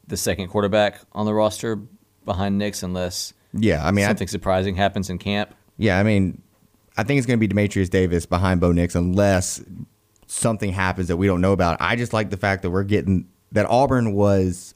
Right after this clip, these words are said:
Speaker 2: Auburn was early to this guy. Auburn got him and started talking to him, got a commitment from him when he was a three-star.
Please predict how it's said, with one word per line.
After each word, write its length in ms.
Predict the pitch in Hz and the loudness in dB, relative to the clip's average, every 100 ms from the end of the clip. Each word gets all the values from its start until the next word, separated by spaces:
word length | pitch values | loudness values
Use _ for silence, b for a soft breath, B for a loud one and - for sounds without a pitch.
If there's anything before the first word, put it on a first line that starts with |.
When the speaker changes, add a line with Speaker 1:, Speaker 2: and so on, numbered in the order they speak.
| _ | _
Speaker 2:
Auburn 240 | 117 127 | 0 2
was 160 | 113 92 - | 2 0 0
early 300 | 107 98 85 | 0 0 -2
to 100 | 90 | -2
this 180 | 80 - | -4 -2
guy. 200 | 78 - | -4 2
Auburn 280 | 107 117 117 | 2 2 2
got 240 | 101 95 | 2 0
him 460 | 95 98 95 92 - | 0 0 0 -2 -4
and 100 | 95 | -2
started 240 | 104 92 | 0 0
talking 300 | 113 101 101 | 2 0 0
to 60 | 85 | -4
him, 360 | 87 113 87 78 b - | 0 0 0 -4 b -2
got 100 | 131 | 2
a 40 | |
commitment 360 | 117 165 185 - | 4 2 0 0
from 140 | 101 | 0
him 60 | 98 | 2
when 60 | |
he 60 | 110 | 2
was 80 | 92 | 0
a 60 | |
three-star. 480 | 87 101 90 71 - | -2 -2 -2 -4 -6